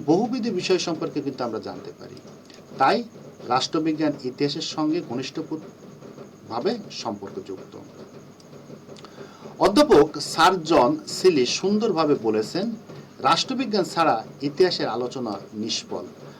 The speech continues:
অর্থাৎ রাষ্ট্রবিজ্ঞান ছাড়া যদি ইতিহাসের আলোচনা করা হয়, তত-, তখন সেটা নিষ্ফল হয়। এবং ইতিহাস ব্যতীত রাষ্ট্রবিজ্ঞান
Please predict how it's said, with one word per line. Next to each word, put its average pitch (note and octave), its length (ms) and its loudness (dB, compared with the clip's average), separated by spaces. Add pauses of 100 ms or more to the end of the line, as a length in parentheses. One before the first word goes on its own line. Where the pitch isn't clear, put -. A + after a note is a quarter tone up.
(140)
অর্থাৎ G#3+ 380 -2
রাষ্ট্রবিজ্ঞান D3 560 -2
ছাড়া F3+ 280 -4
যদি B2+ 240 -6
ইতিহাসের B2+ 360 -4
আলোচনা A#2 400 -6
করা A#2 220 -6
হয়, G3+ 220 -6 (200)
তত-, - 180 -8 (140)
তখন C3+ 220 -8
সেটা F#3 360 -6 (120)
নিষ্ফল G#2+ 460 -8
হয়। E2 140 -12 (1500)
এবং F3 360 6 (300)
ইতিহাস A3+ 480 0
ব্যতীত F#3 320 2
রাষ্ট্রবিজ্ঞান C3 800 0